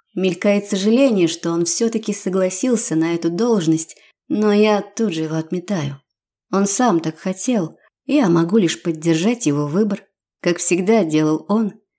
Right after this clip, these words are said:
и немного помочь. Хотя он для меня всегда делал больше.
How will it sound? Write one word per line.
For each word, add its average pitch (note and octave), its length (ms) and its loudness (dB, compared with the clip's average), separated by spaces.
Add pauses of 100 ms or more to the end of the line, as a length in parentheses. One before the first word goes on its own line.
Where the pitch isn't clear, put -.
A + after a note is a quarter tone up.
(280)
и A#3+ 160 4
немного B3+ 500 6
помочь. E3+ 760 -2 (680)
Хотя E3+ 280 0
он A3+ 200 4
для D#3+ 100 6
меня F3 240 4
всегда F3+ 540 -2
делал D3 340 -4
больше. F3+ 500 -6